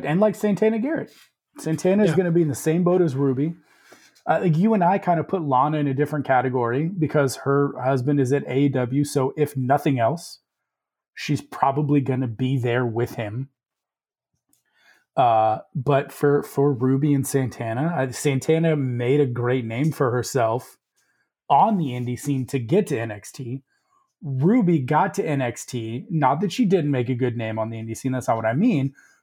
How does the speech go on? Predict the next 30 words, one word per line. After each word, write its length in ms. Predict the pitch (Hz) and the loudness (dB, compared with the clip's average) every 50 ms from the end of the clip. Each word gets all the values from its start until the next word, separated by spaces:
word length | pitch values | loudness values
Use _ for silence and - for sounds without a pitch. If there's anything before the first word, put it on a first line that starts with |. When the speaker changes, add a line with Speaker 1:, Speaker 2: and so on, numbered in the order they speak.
| _ | _
Speaker 1:
But 100 | - 143 | -4 -4
she 360 | 123 - - 170 208 233 233 208 - 165 | -4 -2 0 2 2 4 4 2 2 2
got 200 | 160 147 135 - | 2 2 2 0
to 100 | 160 151 | -2 -2
N 100 | 127 127 | -2 -2
X 160 | 117 - - | -4 -6 -10
T 160 | - - 139 | -4 -4 -2
and 140 | 131 127 127 | -2 0 0
made 160 | 127 123 120 | -2 -2 -2
an 100 | 123 127 | -2 -4
even 260 | 120 113 113 104 98 - _ _ | -6 -6 -10 -12 -16 -20 _ _
bigger 300 | - 160 170 175 156 147 | 2 4 4 4 4 2
name 220 | 131 127 117 113 104 | 0 0 -2 -6 -8
for 200 | - - 120 110 | -8 -6 -6 -6
herself 460 | 113 113 - - - 123 113 - - | -6 -6 -6 -2 0 0 0 0 0
by 160 | - 120 113 | 0 0 0
getting 260 | 113 123 123 120 120 113 | 2 -2 -2 -2 -4 -2
to 100 | - 135 | -2 -2
the 80 | 117 | -2
main 320 | 113 113 113 113 113 107 104 | -2 -6 -6 -6 -6 -6 -4
roster. 580 | 104 104 113 143 - - - 220 220 226 214 _ _ _ _ _ _ | 0 2 2 2 2 0 0 0 0 0 -4 _ _ _ _ _ _
She's 440 | _ - - - - 165 190 208 190 | _ -12 -10 -4 0 2 4 4 4
gonna 200 | 160 165 143 135 | 4 2 2 2
come 260 | 135 - - 135 127 | -2 -2 -2 0 2
out 140 | 120 117 113 | 2 2 0
of 80 | 117 113 | 0 -4
this 140 | 113 107 - | -6 -8 -8
better 400 | _ - 123 110 107 107 117 - | _ -2 -2 -2 -2 -4 -8 -10
as 160 | 135 - - | -14 -14 -12
well. 360 | 127 - - - - - - | -10 -10 -10 -10 -12 -16 -20